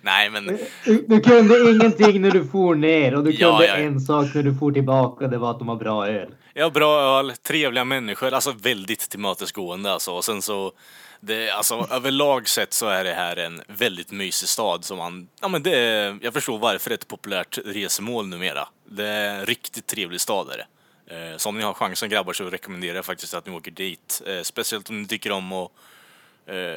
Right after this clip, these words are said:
Speaker 1: ja, men, eh, se lite på miljön där. Som, alltså, det är jättemånga trevliga, coola, gamla gator också. Eh, maten är jättebra.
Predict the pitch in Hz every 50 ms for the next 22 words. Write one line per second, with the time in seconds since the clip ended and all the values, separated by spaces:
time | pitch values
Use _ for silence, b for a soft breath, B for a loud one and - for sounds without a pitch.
0 | - - - 143 131 127 120 117 113 110 110 110 104 104 110 - - 120 - -
1 | 139 113 110 107 110 - 113 107 104 104 104 98 98 95 87 - _ - 120 110
2 | 113 104 101 104 101 101 98 95 98 92 92 98 98 92 - - 104 101 92 95
3 | - 101 95 95 95 101 95 - - 92 92 92 92 92 90 85 - _ - 95
4 | _ - - 110 95 87 92 90 87 - - - 110 92 87 87 90 95 95 87
5 | 87 85 80 95 95 85 - - - 101 80 - - 95 82 71 _ b b b
6 | b b b b - 85 85 82 82 80 80 - 95 101 110 107 92 - - -
7 | - 104 101 98 92 90 90 87 92 90 - - - 80 82 85 90